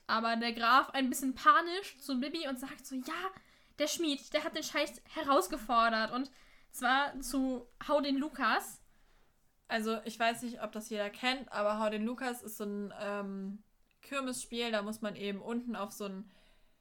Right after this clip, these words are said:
Speaker 2: ja, auf so ein Button,
Speaker 1: Ja.
Speaker 2: sag ich mal, schlagen und dann ist eben so ein, ja, so eine Figur, die dann so hoch schnellt und je fester man halt unten drauf schlägt, desto höher geht die.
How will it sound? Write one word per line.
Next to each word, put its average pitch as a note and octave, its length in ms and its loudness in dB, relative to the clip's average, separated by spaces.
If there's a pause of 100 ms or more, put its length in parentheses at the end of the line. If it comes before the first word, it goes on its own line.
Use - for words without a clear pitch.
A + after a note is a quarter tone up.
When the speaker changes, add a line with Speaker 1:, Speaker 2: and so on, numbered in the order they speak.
(360)
Speaker 2:
ja, G3+ 180 -4
auf G3+ 80 -8
so A3+ 100 -6
ein G3+ 220 -4 (1700)
Button, D4 720 -8
Speaker 1:
Ja. A#3+ 160 -2
Speaker 2:
sag B3+ 180 4
ich C#4 60 -6
mal, C#4+ 140 0
schlagen C#4 640 0 (460)
und A3 140 -2
dann A3 140 2
ist A#3 200 -8
eben A3 320 -2
so G#3+ 100 -4
ein, G3+ 300 -4 (240)
ja, G3+ 180 -8
so G#3+ 60 -6
eine G#3 100 -4
Figur, A3 500 2
die A#3+ 140 -2
dann G#3 180 4
so G#3 140 -4
hoch C#4 220 0
schnellt C#4 600 -2
und A3 140 -2
je A3+ 160 -4
fester B3 380 -4
man A3 140 0
halt A3 140 -2
unten A3 200 0
drauf - 280 0
schlägt, A3+ 240 -8
desto G#3+ 280 -6
höher G#3+ 240 4
geht G3 300 -8
die. F3+ 220 -12